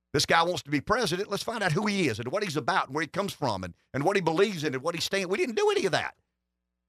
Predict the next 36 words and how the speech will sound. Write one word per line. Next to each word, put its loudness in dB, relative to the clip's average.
He's 2
a 2
black 4
guy. 4
It's -20
time -2
to 4
elect 4
a 0
black 2
guy. -2
Yeah, 0
but -6
he -2
might -2
be -2
radical. -2
Well, -2
he -2
says 2
he's -2
a 0
centrist. -2
I -4
mean, 6
imagine 2
the -2
arrogance 2
to -2
run 2
as 0
a -6
defender 0
of -2
same-sex -2
marriage 0